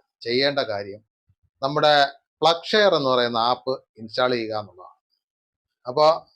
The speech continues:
പ്ലഗ് ഷെയർ, അതിന്റെ സ്പെല്ലിംഗ് ഉൾപ്പെടെ നമ്മുടെ സ്ക്രീനിൽ കാണാം. പ്ലഗ് ഷെയർ ആപ്പ് ഇൻസ്റ്റാൾ ചെയ്യുക. അത്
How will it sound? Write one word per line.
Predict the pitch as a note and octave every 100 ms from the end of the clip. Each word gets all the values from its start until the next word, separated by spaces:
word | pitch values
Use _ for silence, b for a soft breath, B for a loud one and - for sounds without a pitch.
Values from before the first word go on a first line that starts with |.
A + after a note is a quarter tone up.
| _
പ്ലഗ് | C#3 C#3+
ഷെയർ, | - D#3+ D#3+
അതിന്റെ | E3 E3 B2+ C#3 C#3+ C#3+ -
സ്പെല്ലിംഗ് | - C3 C#3+ C#3+
ഉൾപ്പെടെ | C3+ C#3 C#3
നമ്മുടെ | B2+ B2 B2
സ്ക്രീനിൽ | - B2+ C3
കാണാം. | A#2+ A#2 D3+ A#3+ _ _ _ _ _
പ്ലഗ് | D3+ D#3+ F3
ഷെയർ | F#3+ E3
ആപ്പ് | C3 C3 D3+ - -
ഇൻസ്റ്റാൾ | A#2 B2+ A#2
ചെയ്യുക. | F#2+ F2+ - _ _ _
അത് | C#3